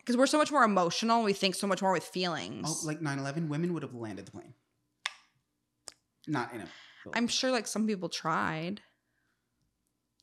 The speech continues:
Speaker 2: Yeah.
Speaker 1: Right?
Speaker 2: That hits really close to home for me, literally.
Speaker 1: Yeah.
Speaker 2: We saw the smoke that day.
Speaker 1: And your dad was supposed to be there?
Speaker 2: Anyway.
Speaker 1: Yeah, what is happening?
Speaker 2: This is your fault. See,
Speaker 1: This
Speaker 2: she
Speaker 1: is
Speaker 2: tries to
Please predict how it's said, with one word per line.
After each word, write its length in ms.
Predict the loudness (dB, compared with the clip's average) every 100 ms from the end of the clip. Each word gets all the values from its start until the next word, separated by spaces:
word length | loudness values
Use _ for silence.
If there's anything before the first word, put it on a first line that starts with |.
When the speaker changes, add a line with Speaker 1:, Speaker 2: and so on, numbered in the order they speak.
| _ _ _ _ _ -14
Speaker 2:
Yeah. 240 | -12 -12 -16 -20 _ _ _ _ _ -8
Speaker 1:
Right? 280 | -6 -6 -10 _ _ _ _ _ _ _ _ _ _ _ _ _ -18 -14 -14 _ _ _ _ _ _ _ _ _ _ -14
Speaker 2:
That 120 | -12
hits 260 | -12 -12 -12
really 260 | -14 -14
close 240 | -14 -16 -14
to 60 | -14
home 120 | -14
for 100 | -14
me, 140 | -14
literally. 320 | -12 -10 -6
Speaker 1:
Yeah. 340 | -4 -2 -2 -4
Speaker 2:
We 80 | -6
saw 160 | -6
the 80 | -8
smoke 300 | -10 -14 -14
that 140 | -18 -18
day. 200 | -18 -20 _ _ -6
Speaker 1:
And 120 | -2
your 100 | -2
dad 320 | 0 0 0
was 120 | -4
supposed 160 | -6 -6
to 40 |
be 100 | -4
there? 280 | -2 -4 -6 -12 _ _ _ _ _ _ -2
Speaker 2:
Anyway. 420 | 0 2 0 -4 -8 -6
Speaker 1:
Yeah, 120 | -2
what 260 | 0 2 4
is 200 | 4 4
happening? 600 | 8 8 8 6 6 6
Speaker 2:
This 160 | 6 4
is 200 | 2 2
your 140 | 0
fault. 340 | 0 -2 -2 4
See, 80 |
Speaker 1:
This 80 | 8
Speaker 2:
she 60 | 12
Speaker 1:
is 100 | 12
Speaker 2:
tries 220 | 12 12
to 100 | 12